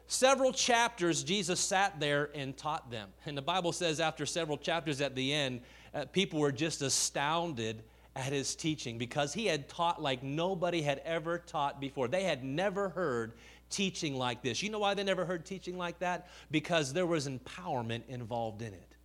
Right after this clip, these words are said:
See, teaching for just teaching's sake is, we don't, we don't want just knowledge. God wants to give us empowerment. That's why he sent Jesus, to set us free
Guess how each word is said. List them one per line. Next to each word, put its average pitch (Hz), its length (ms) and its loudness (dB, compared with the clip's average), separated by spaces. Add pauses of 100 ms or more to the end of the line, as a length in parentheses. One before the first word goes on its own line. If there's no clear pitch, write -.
(1600)
See, 156 160 4
teaching 247 400 4
for 196 120 2
just 180 300 4
teaching's 202 400 0
sake 165 220 2
is, 170 160 0
we 220 120 2
don't, - 200 -2
we 247 100 4
don't 214 180 6
want 233 240 4
just 185 300 4
knowledge. 190 480 4
God 208 340 6
wants 202 240 4
to 180 120 4
give 180 240 6
us 196 280 4
empowerment. 143 1040 0
That's 185 260 0
why 196 240 2
he 185 140 0
sent 175 380 0
Jesus, 120 580 -4 (320)
to 156 160 4
set 240 300 4
us 233 200 6
free 175 600 2